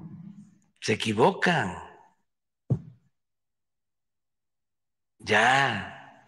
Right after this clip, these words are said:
este proceso de transformación se echó a andar y ya no lo van a detener.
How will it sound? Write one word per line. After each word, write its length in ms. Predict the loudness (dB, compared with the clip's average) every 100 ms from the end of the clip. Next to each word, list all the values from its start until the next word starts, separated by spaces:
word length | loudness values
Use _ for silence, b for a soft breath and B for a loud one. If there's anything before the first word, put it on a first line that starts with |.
| -10
este 420 | -4 -2 0 -2
proceso 460 | -4 -8 -6 0 0
de 60 |
transformación 720 | 0 -6 -6 -8 -6 -4 -4 -6 B B B B
se 160 | -6 -4
echó 200 | 2 2
a 40 |
andar 380 | 2 4 2 0 -10 -18 -20 -20 _ _ _ _ _ _ _ _ _
y 160 | -6 0
ya 140 | 0
no 240 | 0 0 0
lo 100 | 0
van 160 | 0
a 60 | 0
detener. 680 | 0 -2 -4 -2 -4 -6 -14